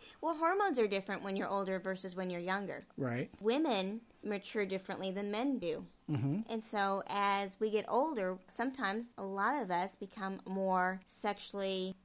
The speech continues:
Speaker 1: charged.
Speaker 2: Oh, see, now you and I were going down the same path. You were just putting it a lot more euphemistically than I was going to.
Speaker 1: <laughs>
Speaker 2: I was gonna say that people's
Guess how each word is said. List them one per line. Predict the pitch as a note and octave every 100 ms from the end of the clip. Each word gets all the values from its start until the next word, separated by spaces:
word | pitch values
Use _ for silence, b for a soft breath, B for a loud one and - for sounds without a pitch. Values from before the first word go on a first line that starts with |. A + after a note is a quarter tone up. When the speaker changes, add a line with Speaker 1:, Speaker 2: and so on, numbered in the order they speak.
| - - -
Speaker 1:
charged. | - D4+ C4 D#3+ - - - -
Speaker 2:
Oh, | D#3+ C#3+
see, | - D#3
now | D#3 D3 D3 -
you | D#3+ E3+
and | D#3+
I | D3+
were | D3 F3+
going | D#3 C3
down | A#2+ A2
the | G2+
same | G#2+ G#2
path. | G2 - - - _ -
You | E3
were | E3+
just | D3+ D3
putting | F3+ D#3+
it | C#3+
a | C3
lot | C#3+ C3+
more | C3
euphemistically | C#3 C3+ B2+ C3+ - A#2 F#2
than | F#2 F2
I | E2
was | - -
going | G2 E2+ - -
to. | - D4+ - A#4+ - -
Speaker 1:
<laughs> | - - _ - -
Speaker 2:
I | F3
was | F#3+ D#3+
gonna | D#3+ D3+
say | E3+ D#3
that | C#3 -
people's | F3+ E3 D#3+ C#3+ C#3 -